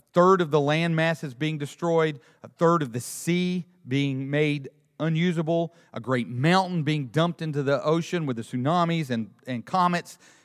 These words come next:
uh, I'm sorry, uh, meteors and blood falling from the sky, a third, all the green grass is burnt up, and you, you read that and you're like, "Okay, God, w-, w-, stop, let up."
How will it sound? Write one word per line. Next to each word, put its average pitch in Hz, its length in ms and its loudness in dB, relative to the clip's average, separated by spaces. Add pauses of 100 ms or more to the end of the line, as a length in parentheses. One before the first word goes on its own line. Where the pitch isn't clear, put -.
(140)
uh, 131 120 -2
I'm 127 120 -4
sorry, 127 380 0
uh, 107 220 -4 (220)
meteors 170 520 2
and 117 260 -4
blood 175 480 6
falling 185 340 4
from 165 140 -2
the 160 100 0
sky, 170 520 4 (420)
a 110 160 -8 (280)
third, 196 360 6
all 214 320 8
the 170 120 0
green 165 380 0
grass 165 420 4
is 156 140 -4
burnt 175 420 2
up, 165 260 4 (240)
and 143 120 -2
you, 143 260 0
you 143 160 -4
read 180 200 2
that 143 160 2
and 131 80 -4
you're 127 100 -2
like, 127 260 0 (100)
"Okay, 202 240 -4
God, 156 380 2
w-, 135 120 -16
w-, 139 200 -14 (560)
stop, 214 1300 6 (480)
let 269 220 8
up." 311 460 8